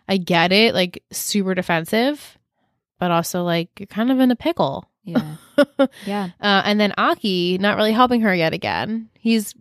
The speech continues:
Speaker 1: having the wonderful wor-, words of wisdom that us as thirty-year-olds are like, "Yes, Aki is so mature for his age and understands," but Audrey's like,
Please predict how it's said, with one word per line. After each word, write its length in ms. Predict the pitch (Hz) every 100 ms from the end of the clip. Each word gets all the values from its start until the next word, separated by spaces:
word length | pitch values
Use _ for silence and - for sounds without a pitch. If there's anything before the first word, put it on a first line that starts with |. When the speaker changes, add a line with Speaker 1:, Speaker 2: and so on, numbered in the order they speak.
| _ _ -
Speaker 1:
having 340 | - 240 233
the 80 | 233
wonderful 500 | 220 233 247 247 240
wor-, 220 | 220 220 -
words 320 | 208 208 214
of 140 | 202 180
wisdom 420 | 190 196 185 180
that 160 | 175 -
us 220 | 180 196
as 120 | 190
thirty-year-olds 480 | - 185 180 180 185
are 40 | 185
like, 160 | 185
"Yes, 440 | 226 277 240 - - - - - _ _
Aki 300 | 269 277 262
is 80 | 233
so 180 | - 349
mature 380 | 302 262 302 294
for 140 | 254
his 140 | 240 208
age 200 | 190 180
and 140 | 196 -
understands," 760 | 254 269 - 262 262 220 202
but 240 | - 180 -
Audrey's 300 | 202 220
like, 120 | 233